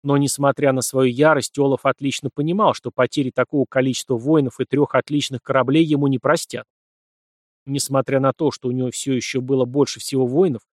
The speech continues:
такое поражение не может пройти для конунга бесследно.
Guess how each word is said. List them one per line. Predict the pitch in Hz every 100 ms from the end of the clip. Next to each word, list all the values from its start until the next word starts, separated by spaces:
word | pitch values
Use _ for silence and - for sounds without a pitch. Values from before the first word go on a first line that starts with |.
| _ _ _
такое | 170 294 254
поражение | 214 202 175 190
не | 180
может | 185 127 107
пройти | - 127 - 127
для | 123
конунга | 117 - 151 147 135 127
бесследно. | 156 - - 120 101 113